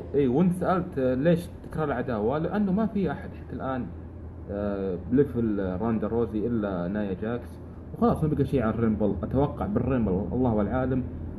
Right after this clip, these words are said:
راح ترجع، آه، بيكي لينش وتسوي معاه عداوة عشان برسل مين يستعدون للمباراة بينهم وبين شارلوت، لأن حتى الآن ما،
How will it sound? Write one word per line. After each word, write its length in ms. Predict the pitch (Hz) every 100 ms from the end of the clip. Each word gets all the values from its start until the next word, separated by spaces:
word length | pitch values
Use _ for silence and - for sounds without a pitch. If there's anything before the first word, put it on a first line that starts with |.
| - -
راح 140 | 110 -
ترجع، 400 | - 117 110 98
آه، 460 | 95 92 90 87 87 69 62 - - - - 120
بيكي 240 | 117 110
لينش 300 | 117 135 127
وتسوي 240 | - 117
معاه 200 | 113 117
عداوة 340 | 101 110 135 113
عشان 260 | 113 120
برسل 280 | 135 139 135
مين 160 | 147 170
يستعدون 640 | - - 139 147 165 - - - - - - -
للمباراة 1000 | 127 127 120 120 113 107 123 135 143 131 -
بينهم 240 | 135 123
وبين 200 | 120 120 104
شارلوت، 320 | 123 101 117 -
لأن 160 | 117 123
حتى 200 | - 139
الآن 160 | 147
ما، 160 | 131